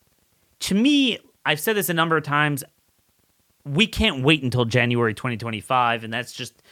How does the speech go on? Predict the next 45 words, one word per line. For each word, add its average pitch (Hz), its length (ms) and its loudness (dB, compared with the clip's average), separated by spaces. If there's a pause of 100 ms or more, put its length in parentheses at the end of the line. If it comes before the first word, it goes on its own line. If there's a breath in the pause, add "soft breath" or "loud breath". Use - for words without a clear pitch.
(260 soft breath)
beginning 127 560 0
and 107 120 -2
all 117 140 4
the 113 60 2
work 113 280 -2
you 123 60 2
have 113 100 -4
to 127 80 -6
do, 120 320 -2 (280 soft breath)
and 123 120 -10
how 175 180 -2
much 175 240 -2
could 143 100 -8
you 143 100 2
actually 127 240 -2
fix - 340 -2
the 120 100 -2
federal 117 340 0
government? 92 440 -6 (200)
I, 120 120 -2
I, 123 160 -2
I'm 117 200 -6
very 113 280 -4
skeptical - 420 -6
about - 300 -16
that. - 260 -20 (1120)
To - 140 -8
me, 185 280 -2
the 202 120 0
important 143 440 -8
thing 147 160 -4
is 120 140 -6
a 117 120 -2
voice 110 540 -4
for - 360 -6
everything 139 440 -4
we 123 120 -4
just 110 200 -4
talked - 280 -10
about. - 260 -16 (540 loud breath)
A 151 80 2
voice 170 460 -2
for - 300 -6
other 277 260 6
states 113 480 -4